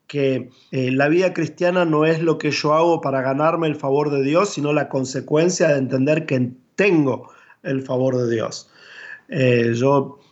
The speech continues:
eh, soy un fiel creyente de que la santidad, por ejemplo,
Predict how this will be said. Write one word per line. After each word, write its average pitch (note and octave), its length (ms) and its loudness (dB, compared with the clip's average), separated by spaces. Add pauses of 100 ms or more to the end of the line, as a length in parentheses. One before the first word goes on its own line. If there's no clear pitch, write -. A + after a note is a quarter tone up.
(160)
eh, B2 520 0
soy C#3 300 0
un B2+ 120 2
fiel D3+ 220 2
creyente D#3 540 2
de B2+ 260 2
que B2+ 380 -4 (120)
la C3+ 180 0
santidad, C#3 680 0
por D#3 140 0
ejemplo, C#3 680 -4